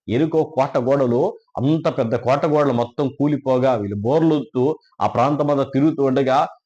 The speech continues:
దేవుడు అదంతా కూడా పటాపంచలు చేయగా, వీళ్ళు చేసిన ఆ సంఘటన అంతా కూడా, తెలిసిన సంఘటన అంతా కూడా చూడండి.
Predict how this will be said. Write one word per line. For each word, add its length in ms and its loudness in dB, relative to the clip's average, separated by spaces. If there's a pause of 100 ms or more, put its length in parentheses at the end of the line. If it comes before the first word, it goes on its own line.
దేవుడు 400 4
అదంతా 500 2
కూడా 220 0
పటాపంచలు 920 0
చేయగా, 380 0 (260)
వీళ్ళు 340 0
చేసిన 240 0
ఆ 120 2
సంఘటన 480 -2
అంతా 300 -2
కూడా, 440 0 (180)
తెలిసిన 480 -2
సంఘటన 420 -4
అంతా 180 -2
కూడా 360 -2 (420)
చూడండి. 540 -2